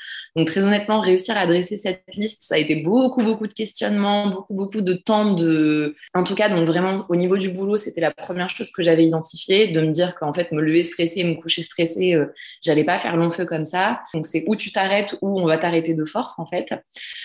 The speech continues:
Donc, la première étape, ça a été de, bah, de, de parler de ça au niveau de ma hiérarchie, tu vois, de leur expliquer que j'avais envie de partir.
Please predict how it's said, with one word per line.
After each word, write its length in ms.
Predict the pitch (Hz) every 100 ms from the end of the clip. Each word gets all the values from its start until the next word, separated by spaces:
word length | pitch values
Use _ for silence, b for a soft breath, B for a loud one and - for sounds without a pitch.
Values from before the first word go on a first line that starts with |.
| B
Donc, 140 | 170 170
la 80 | 165
première 340 | - 214 214
étape, 300 | 202 214 -
ça 140 | -
a 20 | 170
été 220 | 156 180
de, 520 | 165 151 143 143 139 165
bah, 120 | 156
de, 440 | 147 143 139 135 - -
de 180 | 160
parler 340 | 160 170 175 175
de 60 |
ça 180 | - 196
au 40 | 175
niveau 220 | 160 165
de 40 |
ma 120 | 160
hiérarchie, 440 | 151 151 147 - 277
tu 160 | -
vois, 120 | 175 165
de 60 |
leur 120 | 156
expliquer 480 | 151 147 - 165 185
que 320 | - 151 143
j'avais 180 | 139 147
envie 200 | 151 151
de 60 | 160
partir. 640 | - - - 190 254 208